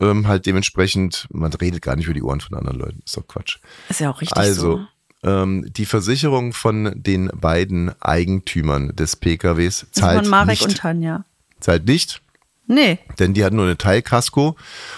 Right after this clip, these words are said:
Speaker 1: und die Teilkasko würde maximal den Glasschaden übernehmen, aber der Glasschaden, ich meine, das ganze Auto war einfach Matsch.
Speaker 2: Komplett Matsch, zwanzigtausend Euro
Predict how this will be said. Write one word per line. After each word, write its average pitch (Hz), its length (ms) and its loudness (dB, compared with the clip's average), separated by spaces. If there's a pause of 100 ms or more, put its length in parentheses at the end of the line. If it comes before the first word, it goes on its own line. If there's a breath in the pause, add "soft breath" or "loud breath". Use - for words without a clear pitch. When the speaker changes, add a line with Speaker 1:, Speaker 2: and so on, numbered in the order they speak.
(100)
Speaker 1:
und 101 100 2
die 101 100 2
Teilkasko 110 800 2
würde 110 560 2
maximal 92 720 2
den 90 200 0
Glasschaden 104 640 2
übernehmen, 107 540 0 (340 loud breath)
aber 92 260 2
der 87 180 2
Glasschaden, 95 960 0 (120)
ich 95 120 -2
meine, 92 100 2
das 87 140 -2
ganze 92 280 2
Auto 87 200 4
war 71 80 2
einfach 78 240 -2
Matsch. 71 460 0 (180)
Speaker 2:
Komplett 233 360 0
Matsch, 175 280 -2
zwanzigtausend 180 880 -2
Euro 160 340 -2